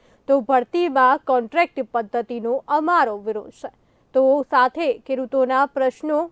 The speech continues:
મોંઘવારીના પ્રશ્નો પણ ઉઠાવીશું.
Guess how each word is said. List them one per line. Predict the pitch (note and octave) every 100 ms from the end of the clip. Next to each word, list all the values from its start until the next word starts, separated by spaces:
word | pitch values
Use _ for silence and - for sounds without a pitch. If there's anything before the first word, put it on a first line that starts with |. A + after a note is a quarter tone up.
| -
મોંઘવારીના | A#3 A#3+ A#3+ A#3+ E4 D#4 B3 A3
પ્રશ્નો | A3+ A3+ - A#3
પણ | A#3 A#3
ઉઠાવીશું. | B3+ A#3+ A#3+ A#3+ C#4 -